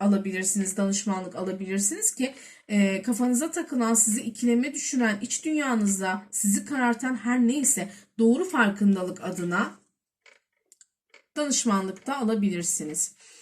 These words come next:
Ve aşk kartınız diyor ki ilişki sorunlarını şifalandır. Sorunlar seni yıldırmasın. Sorunlarının içinde çözümler de gizli. Şimdi onları keşfet.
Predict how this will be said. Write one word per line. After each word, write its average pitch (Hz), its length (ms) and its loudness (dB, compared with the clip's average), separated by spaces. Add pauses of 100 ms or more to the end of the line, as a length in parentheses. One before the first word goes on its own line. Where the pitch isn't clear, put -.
(300)
Ve 254 80 -2
aşk - 260 2
kartınız 226 540 2
diyor 330 260 -2
ki 233 100 -4
ilişki 214 460 2
sorunlarını 247 640 2
şifalandır. 196 1000 2 (680)
Sorunlar 320 520 0
seni 294 280 0
yıldırmasın. 208 880 2
Sorunlarının 233 800 4
içinde 247 500 2
çözümler 202 600 2
de 170 80 -2
gizli. 170 460 -4 (300)
Şimdi 359 360 0
onları 233 360 4
keşfet. 190 640 -2